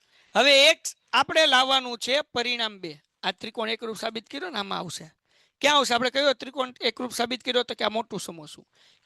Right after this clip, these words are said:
એ પી બી અને એ પી સી. તો હવે આપણે એમ કહી શકીએ કે ભાઈ, બી થી પી નું અંતર અને પી થી સી નું અંતર હરખું થાય? તો કે બી પી is equal to પી સી. શું આવશે? સી પી સી ટી.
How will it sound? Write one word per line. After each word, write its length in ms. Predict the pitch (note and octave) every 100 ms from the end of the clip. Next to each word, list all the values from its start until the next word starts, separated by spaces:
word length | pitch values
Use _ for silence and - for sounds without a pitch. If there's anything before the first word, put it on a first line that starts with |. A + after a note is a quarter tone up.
| -
એ 140 | B3+
પી 240 | B3+ C4
બી 240 | A#3+ C#4+ D#4
અને 280 | B3+ A#3 C#4
એ 120 | A#3
પી 200 | A3 G#3
સી. 220 | - D#3+ _ _ _ _ _
તો 120 | B3
હવે 200 | G#3 B3+
આપણે 240 | C#4+ C#4 C#4
એમ 100 | C4+
કહી 160 | D4
શકીએ 440 | - D#4+ - G#3+ D#3 _ _ _ _
કે 140 | B3 C4
ભાઈ, 300 | C#4 D#4 D#4+
બી 340 | B3+ B3+ D#4
થી 200 | - F4+
પી 260 | - C#4+ F4
નું 200 | F#4 D4+
અંતર 280 | C4 C#4+
અને 160 | C#4+ C4
પી 220 | - B3+
થી 180 | A#3+ C4+
સી 140 | -
નું 140 | B3+ C4
અંતર 260 | B3+ B3+
હરખું 280 | A#3+ A#3+ B3
થાય? 280 | - A#3+ A#3+
તો 140 | -
કે 140 | - F3
બી 320 | E3+ G#3+ A#3
પી 360 | - B3 A#3+ G#3+ _ _ _ _ _ _ _
is 160 | - A#3
equal 400 | B3+ C4 C4 C4
to 240 | A3+ C#4+ D#4
પી 360 | - A3 G#3
સી. 320 | F#3 F#3+ D3+ _ _ _ _
શું 160 | A#3 B3+
આવશે? 280 | B3 A3+ A#3
સી 220 | - A3+
પી 260 | - B3+ B3
સી 200 | B3+ B3
ટી. 280 | B3+ G#3